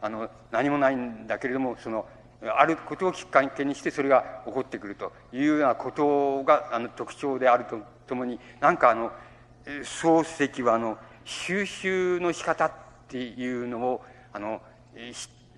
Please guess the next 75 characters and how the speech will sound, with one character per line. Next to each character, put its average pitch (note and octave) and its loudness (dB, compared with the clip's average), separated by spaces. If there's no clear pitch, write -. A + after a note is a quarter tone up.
こ B2 -2
う、 B2+ -14
知 - -12
っ - -20
て - 2
る C#3 -4
と、 A#2+ -10
つ - -12
ま B2 -4
り A2+ -8
描 G3 4
写 D3+ 4
で B2+ -2
な C3 2
い C#3+ -2
と、 B2+ -4
描 F#3 4
写 F3 4
で C3 6
あ B2 8
っ - 0
て B2 -8
描 D3 0
写 C#3 -2
で A#2+ -4
な A#2 4
い D3+ -2
と - -12
言 G#2+ -8
え B2 -4
る B2 -10
の A#2 -6
は、 G#2 -2
あ G2 -6
の、 G2+ -12
な C#3 4
ん D3 2
か、 B2 4
ど F3 0
う A3+ 2
い A3 -2
う - -2
ふ E3 -6
う D3+ 2
に D3 2
収 - -6
集 C#3 -6
を C3 -4
し - -12
て C#3 -4
い B2+ -6
け E3 -6
ば、 C3 8
こ - -4
れ C#3 4
は、 D3 10
あ - 6
の、 B2 -4
耐 C#3 4
え D3 6
ら D#3 8
れ D#3+ 6
る D3 -2
の C3+ -6
か A2+ -2
っ - -14
て A#2 -12
い A#2 -8
う - -8
よ A2 -8
う F#2+ -10
な - -10
こ - -16
と D3 -6
を、 C3 -2